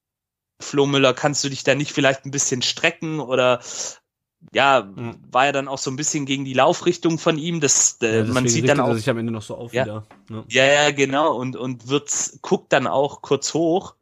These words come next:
Speaker 1: Das zeigt er dann auch wieder in dieser Situation, wo er dann schon auch ein bisschen Druck hat oder auf engem Raum, guckt er kurz hoch und sieht, okay, ähm, Florian Müller geht in die andere Ecke u-, und dann macht das eben, äh, nach links den,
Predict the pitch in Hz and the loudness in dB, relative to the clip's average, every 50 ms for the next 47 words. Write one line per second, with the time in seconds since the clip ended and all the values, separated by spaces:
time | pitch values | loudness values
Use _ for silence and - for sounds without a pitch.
0 | _ - 120 120 123 - - - - 143 135 - - 131 131 123 120 82 101 139 | _ -14 -12 -4 -2 0 0 2 2 2 2 2 -2 0 0 0 0 2 0 0
1 | 139 - 135 135 131 135 131 135 131 101 95 123 127 127 147 147 147 147 131 131 | 0 -2 -4 2 4 6 6 6 4 4 2 0 0 0 0 4 4 4 4 4
2 | 147 139 - 131 131 123 - - - 143 151 165 160 156 139 131 131 131 123 127 | 0 -4 0 0 0 2 2 2 0 2 2 2 0 0 0 2 2 2 2 2
3 | 127 123 - - 143 151 117 123 139 135 127 135 135 147 - - 143 135 127 - | -2 -2 -4 -4 -4 -4 -2 -2 -2 -2 -2 -4 -4 -4 -2 0 0 -2 -2 -4
4 | - - 180 - - - 151 165 - - - - - - - - - - - - | 0 -2 0 0 2 4 4 4 2 0 -12 -16 -10 -6 -6 -6 -6 -8 -8 0
5 | - 127 127 117 120 - - - 143 156 147 131 127 117 123 127 135 170 175 170 | 4 4 6 6 4 2 0 -2 0 0 0 0 0 2 4 4 4 4 0 -4
6 | 143 - 120 127 _ _ _ _ - - 160 156 - 139 135 - - 143 139 - | -6 -10 -14 -16 _ _ _ _ -8 -8 -8 -4 -2 -4 -2 2 2 0 0 0
7 | - 151 160 185 180 - 135 135 123 117 165 165 - - 117 - - 147 151 170 | 0 2 2 2 2 2 -2 -2 -2 -2 -4 -4 -4 -6 -6 -2 2 4 6 6
8 | 165 120 - _ _ _ _ - - 127 127 127 131 127 - - 131 131 139 131 | 6 2 0 _ _ _ _ -8 0 2 4 4 2 0 -2 -2 2 2 4 4
9 | 127 127 127 131 151 165 151 143 135 135 135 131 - 131 135 131 131 131 131 131 | 4 2 2 2 4 4 4 4 2 0 -2 -2 -2 -4 -4 -4 -2 -2 -2 0
10 | 127 98 - - - 131 143 160 170 165 165 156 - 156 156 - 170 170 165 156 | -2 -2 -2 0 0 2 4 4 4 4 2 2 0 0 -2 2 4 4 4 4
11 | - - - - - - - - _ _ _ - 127 127 - - 143 127 120 127 | 2 -10 -20 -20 -20 -20 -20 -20 _ _ _ 0 2 2 2 2 0 2 2 2
12 | 123 131 139 139 - - 131 - - - 131 131 135 131 127 127 123 104 - - | 2 2 0 0 0 -2 -2 -2 -2 -2 -4 -4 -4 -4 -4 -4 -6 -6 -6 -4
13 | 120 120 123 123 123 123 - - 143 143 151 147 131 - - - 110 107 | -2 -2 -2 0 0 0 0 0 -2 0 0 0 -2 -4 -4 -4 -4 -4